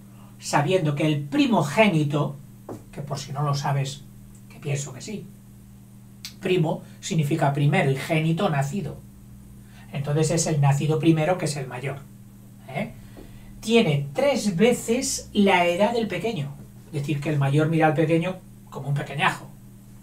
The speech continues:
"y que la madre tiene el duplo", que es lo mismo que el doble, "de la edad de sus dos hijos". A lo mejor <clears throat> el vocabulario de este problema te puede parecer un poco anticuado, pero digo, va, ¿por qué lo voy a cambiar?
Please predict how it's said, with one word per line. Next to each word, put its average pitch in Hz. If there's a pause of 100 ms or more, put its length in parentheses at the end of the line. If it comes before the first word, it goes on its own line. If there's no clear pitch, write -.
(880)
"y 240
que 202
la 165
madre 170
tiene 151
el 143
duplo", 214
que 165
es 139
lo 147
mismo 139
que 143
el 123
doble, 160 (720)
"de 156
la 139
edad 202 (160)
de 156
sus -
dos 214
hijos". - (600)
A 160
lo 165
mejor 240 (180)
<clears throat> 208
el 156
vocabulario 165
de 190
este 190
problema 165
te 170
puede 151
parecer 151
un 143
poco 156
anticuado, 143 (520)
pero 160
digo, 156
va, 156
¿por 160
qué 233
lo 226
voy 165
a 143
cambiar? 139